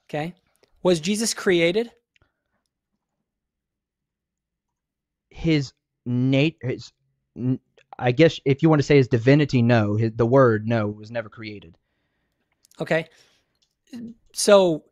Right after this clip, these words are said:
Speaker 1: how could he be fully human if one of the characteristics of being human is that you are created? Could, was, isn't it impossible to him, for him ever to be fully human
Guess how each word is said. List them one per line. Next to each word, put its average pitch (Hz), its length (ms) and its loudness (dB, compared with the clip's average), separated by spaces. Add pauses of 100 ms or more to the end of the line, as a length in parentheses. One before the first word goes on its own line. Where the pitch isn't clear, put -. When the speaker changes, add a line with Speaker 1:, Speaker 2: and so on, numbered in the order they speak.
(120)
Speaker 1:
how 214 340 0
could 269 240 -6
he 214 240 -6
be 175 180 -6
fully 233 600 -2
human 165 640 -6 (720)
if 190 180 0
one 190 260 -2
of 233 120 -6
the 226 80 -6
characteristics 185 1160 -4
of 143 300 -6
being 180 320 -2
human 156 500 -4 (400)
is 190 160 0
that 165 220 0
you 160 140 0
are 135 120 -2
created? 165 640 -6 (880)
Could, 190 280 0
was, 214 300 0
isn't 220 240 -2
it 247 80 -6
impossible 190 640 -4
to 214 80 -6
him, 202 260 -8
for - 220 -6
him 196 160 -4
ever 180 200 -4
to 185 80 -6
be 185 100 -6
fully 175 540 -4
human 240 440 -10